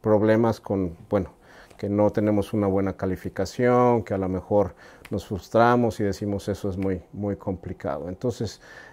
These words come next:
el, la persona que quiere seguir estas carreras tiene que tener cierta tolerancia a, a la frustración, porque va a pasar,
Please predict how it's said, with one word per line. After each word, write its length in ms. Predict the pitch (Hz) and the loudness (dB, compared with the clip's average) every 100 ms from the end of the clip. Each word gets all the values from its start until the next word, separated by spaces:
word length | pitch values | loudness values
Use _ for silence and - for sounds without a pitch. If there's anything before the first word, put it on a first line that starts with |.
| - - | -20 -2
el, 240 | 120 120 | 0 0
la 240 | 104 120 - | 2 2 4
persona 400 | 123 - 165 160 | 2 6 6 6
que 120 | 147 | 4
quiere 220 | 147 143 | 6 6
seguir 440 | - 123 131 131 - | 6 6 6 6 4
estas 340 | 131 - 120 | 2 2 0
carreras 400 | - 110 123 117 | 2 6 6 4
tiene 240 | - 113 | 2 0
que 100 | 107 | -2
tener 380 | 104 107 107 101 | -4 0 0 0
cierta 460 | - - 113 107 107 | -4 0 2 2 0
tolerancia 840 | - 101 98 98 98 98 - 95 | -2 0 2 2 -2 -4 -4 -2
a, 220 | 87 - | -2 -4
a 20 | |
la 140 | 92 92 | -6 -8
frustración, 840 | - 92 - - 87 - 78 90 | -8 -12 -10 -8 -8 -10 -12 -8
porque 260 | - 165 165 | -4 0 4
va 100 | 123 | 4
a 80 | 107 | 4
pasar, 480 | 113 - 139 170 | 0 2 4 4